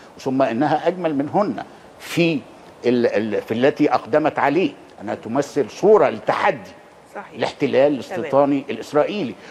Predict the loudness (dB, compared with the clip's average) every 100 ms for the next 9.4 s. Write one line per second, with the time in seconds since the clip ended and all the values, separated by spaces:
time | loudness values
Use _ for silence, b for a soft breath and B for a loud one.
0 | B 0 2 2 4 4 4 -6 B B
1 | -4 -4 -4 -2 0 2 4 2 2 0
2 | 0 0 0 -2 -4 -6 -6 2 4 4
3 | 0 B B -8 -6 -4 -2 0 4 6
4 | 4 0 B B 2 4 4 0 2 0
5 | 4 4 4 2 B B -8 -4 2 4
6 | 4 2 -2 -2 2 2 0 -2 -2 0
7 | -2 -4 -4 -10 B B 2 4 2 0
8 | -2 2 0 2 2 2 -2 -6 2 2
9 | 4 0 0